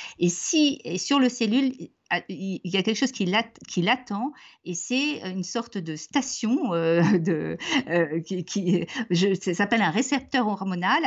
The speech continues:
et c'est une, c'est un endroit où on, où l'hormone, elle met une clé ou elle met pas une clé à l'intérieur. C'est-à-dire, soit elle rentre, soit elle rentre pas dans la cellule. Et si elle rentre dans la cellule, eh ben, elle va effectuer un certain nombre de tâches qu'elle est censée effectuer,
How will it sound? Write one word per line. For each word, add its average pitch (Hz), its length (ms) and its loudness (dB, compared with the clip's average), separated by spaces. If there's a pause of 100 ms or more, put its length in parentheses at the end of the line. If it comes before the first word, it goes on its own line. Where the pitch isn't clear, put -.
et 175 100 -6
c'est - 160 -12
une, 190 160 -6
c'est - 300 -12
un 214 160 0
endroit 233 640 0
où 190 40 -2
on, 185 340 -2
où 143 160 -8
l'hormone, 226 600 4
elle 185 160 -2
met 185 140 0
une 175 140 -2
clé 294 400 0
ou 202 120 -2
elle 196 100 0
met 185 100 0
pas 269 140 -4
une 240 160 2
clé 190 340 -4 (300)
à 165 60 0
l'intérieur. 156 480 -6 (140)
C'est-à-dire, 190 340 -2
soit - 240 2
elle 226 80 2
rentre, 233 420 0
soit - 200 -6
elle 220 80 -2
rentre 214 260 -4
pas 247 140 2
dans 240 100 4
la 208 120 0
cellule. 196 420 -6 (400)
Et 170 100 -2
si - 240 0
elle 262 140 6
rentre 254 160 6
dans 220 80 4
la 202 100 2
cellule, 208 400 0
eh 165 60 -4
ben, 165 180 -4
elle 170 140 -4
va 185 80 -4
effectuer 196 480 -4
un 160 80 -4
certain 196 260 -6
nombre 202 160 2
de 180 120 0
tâches 214 340 2
qu'elle 160 160 -6
est - 20 -4
censée 208 440 -2
effectuer, 180 520 0